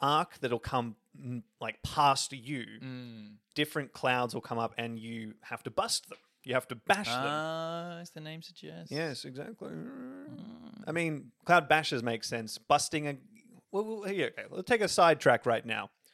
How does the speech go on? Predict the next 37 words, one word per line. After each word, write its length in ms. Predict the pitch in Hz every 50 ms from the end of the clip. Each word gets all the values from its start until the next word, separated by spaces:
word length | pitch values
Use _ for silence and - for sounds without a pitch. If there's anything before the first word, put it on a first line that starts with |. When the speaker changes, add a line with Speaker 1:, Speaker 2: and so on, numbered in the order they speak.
| _ -
Speaker 2:
Uh-oh. 160 | - - - 101 - _ _
Speaker 1:
When 120 | - 202 233
you 160 | 220 175 139 _ _ _
bust 300 | 208 190 170 - - -
something, 560 | - - - 117 110 107 - - - - - _ _ _ _ _ _ _ _ _ _ _ _ _ _ -
Speaker 2:
Mm. 220 | 127 123 107 98 - _ _ _ _ _ _ _ _ - - -
Speaker 1:
there's, 320 | - 143 151 131 123 - - _ -
what 140 | - 156 160
do 40 | 160
you 80 | 156 147
mean 240 | 143 143 139 131
by 180 | 120 120 113 107
that, 340 | 107 110 107 104 95 107 -
though? 120 | - -
Do 80 | 131 131 - _ _
you 80 | - 117
know 60 | 117
what 100 | 117 113
I 40 | 113
mean? 220 | 113 113 113 117
Like, 220 | 120 120 117 - _ _ _
Ghostbusters, 880 | - 147 147 - - - _ 165 151 143 - - - 123 113 107 104 -
they 200 | - 139 160 165 _ _ -
capture 440 | - - - 247 208 - - - 151
ghosts. 340 | 120 123 117 117 117 - -
They 120 | - 143
don't 80 | 170 208
really 160 | 185 139 120
fight 460 | - - - - 143 143 135 - -
them. 120 | - - -
Speaker 2:
Well, 220 | 165 - - - - -
I, 80 | 143
I 20 | 156
suppose, 600 | 165 - - - 240 240 247 269 247 208 - - _ _ _ _ _ _ _
yeah, 420 | _ - 147 165 190 202 208 196 -
I 60 | 143
mean, 260 | 156 180 180 170 147